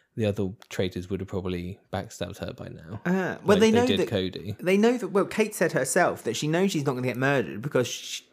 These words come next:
Speaker 2: with the traitors see her as a shield.
Speaker 1: Mm.
Speaker 2: If there's ever a, like, an emergency situation they need to get out of very quickly, <laughs> Kate's out. Kate's
Speaker 1: Mm.
Speaker 2: gone. But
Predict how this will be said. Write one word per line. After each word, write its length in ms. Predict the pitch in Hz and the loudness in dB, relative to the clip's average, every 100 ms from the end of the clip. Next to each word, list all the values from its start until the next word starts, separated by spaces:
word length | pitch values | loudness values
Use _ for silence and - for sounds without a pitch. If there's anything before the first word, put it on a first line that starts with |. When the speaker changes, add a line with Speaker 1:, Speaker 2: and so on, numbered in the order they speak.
| - | -2
Speaker 2:
with 100 | 131 | -2
the 60 | |
traitors 400 | 131 143 139 123 | 0 0 0 -2
see 160 | - 120 | -2 -2
her 160 | 117 107 | -2 -2
as 100 | 110 | -4
a 60 | |
shield. 480 | 110 170 95 58 - _ | 2 2 2 -2 -14 _
Speaker 1:
Mm. 300 | 135 127 104 | 2 4 2
Speaker 2:
If 120 | 101 | 2
there's 200 | 151 139 | 4 6
ever 320 | 151 151 143 123 | 6 6 6 6
a, 40 | |
like, 260 | 117 131 127 | 4 0 0
an 80 | 127 | 0
emergency 560 | 131 131 123 123 120 120 | 4 4 4 0 -6 -6
situation 580 | 120 131 120 127 127 | -4 2 2 2 -2
they 80 | 113 | -4
need 160 | 117 117 | -2 -2
to 80 | 120 | 0
get 140 | 110 | 2
out 180 | 113 113 | 2 -2
of 140 | 107 | -2
very 160 | 113 104 | -2 -2
quickly, 680 | - 151 147 104 107 120 139 - - | 2 2 2 -4 -2 -4 -4 -14 -20
<laughs> 160 | _ | _
Kate's 260 | - 120 - | -2 0 2
out. 460 | 139 87 55 - - | 0 0 -8 -16 -2
Kate's 240 | 123 120 | -2 4
Speaker 1:
Mm. 40 | |
Speaker 2:
gone. 360 | 120 - 104 107 - _ _ _ | 4 4 2 -4 -10 _ _ _
But 320 | 175 170 - | 4 6 4